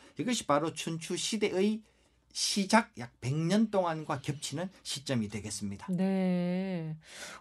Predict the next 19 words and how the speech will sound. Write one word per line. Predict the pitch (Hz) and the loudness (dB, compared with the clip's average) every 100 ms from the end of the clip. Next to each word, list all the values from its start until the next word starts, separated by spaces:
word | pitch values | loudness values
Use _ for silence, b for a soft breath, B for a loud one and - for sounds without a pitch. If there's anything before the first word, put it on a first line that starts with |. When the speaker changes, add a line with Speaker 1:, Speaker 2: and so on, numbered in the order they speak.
| - | -4
Speaker 2:
혼란의 | - 392 392 381 370 339 | 8 10 12 12 12 8
시기, | 320 262 196 196 165 147 143 143 | 6 0 2 2 2 0 -4 -2
정말 | 202 202 220 220 247 185 160 | 0 4 6 6 6 4 2
중국의 | - 226 240 226 247 240 233 233 208 | 0 0 2 2 4 4 4 6 6
역사에서 | 175 175 226 208 208 | 4 4 4 4 2
가장 | - 185 185 311 370 | -2 -2 2 2 2
극심한 | 240 208 294 294 | 2 0 2 2
혼란의 | 277 330 320 294 | 6 8 8 6
시기가 | 269 208 214 202 | 0 0 2 2
아닐까라는 | 156 202 214 - 165 170 175 160 160 170 | 4 4 4 2 2 4 4 2 0 -2
생각을 | 208 196 175 180 | 0 0 0 2
해보게 | 277 247 | 2 4
되는데, | 202 175 156 143 214 175 143 B B B B B - | 2 2 0 0 0 0 -2 B B B B B -2
어, | 226 226 226 226 220 - - | 2 4 4 6 4 2 -4
사 | - 359 370 370 381 349 - | -2 6 10 10 8 4 4
위지기사를 | 196 247 277 262 254 262 247 | 6 6 6 2 4 4 6
먼저 | 185 185 185 330 415 - - | 6 6 6 8 6 2 -2
얘기를 | 202 214 240 240 | 2 4 6 4
해주셨고, | 269 208 196 165 160 - 359 440 | 2 0 -2 -2 -2 4 6 6